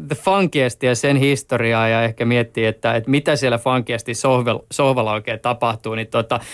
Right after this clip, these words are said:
mä haluaisin itse asiassa kysyä pari tämmöistä vähän niin kuin yleisempää kysymystä, jotka liittyy siis levykauppiaisiin ja levykauppiaisiin. Tää on ehkä vähän jopa tämmöistä niin kuin selkäseinää vasten laittamista.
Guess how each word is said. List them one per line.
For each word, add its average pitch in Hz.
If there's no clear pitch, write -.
mä 151
haluaisin 254
itse 196
asiassa 170
kysyä 185
pari 165
tämmöistä -
vähän 147
niin 139
kuin -
yleisempää 127
kysymystä, 113
jotka 113
liittyy 113
siis 113
levykauppiaisiin 120
ja 113
levykauppiaisiin. 117
Tää 143
on 160
ehkä 196
vähän 196
jopa 147
tämmöistä 131
niin 123
kuin 123
selkäseinää 123
vasten 107
laittamista. 110